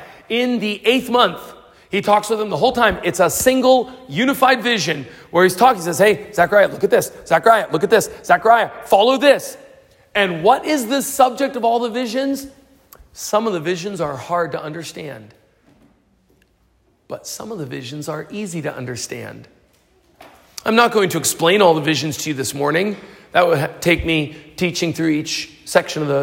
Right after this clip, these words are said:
of the book. You can go and read them yourself. But let me help you with this one thing. When you read the visions in Zechariah, take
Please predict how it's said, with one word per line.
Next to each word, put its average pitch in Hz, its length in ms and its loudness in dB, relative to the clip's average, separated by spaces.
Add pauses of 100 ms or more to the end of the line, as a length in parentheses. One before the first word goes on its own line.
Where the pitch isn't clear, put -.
(120)
of - 60 -18
the 127 140 -4
book. 202 200 4
You - 60 -12
can 175 100 0
go 165 120 6
and 160 100 4
read 151 120 2
them 135 120 0
yourself. - 680 0 (240)
But - 220 2
let 196 140 4
me 240 100 0
help 226 200 2
you 226 100 0
with 196 120 2
this 165 180 -2
one 170 260 2
thing. 131 400 2 (1120)
When 190 400 4
you 285 320 2
read 165 640 2
the 156 60 2
visions 156 680 0
in 151 180 -4
Zechariah, 175 840 4 (1500)
take - 580 2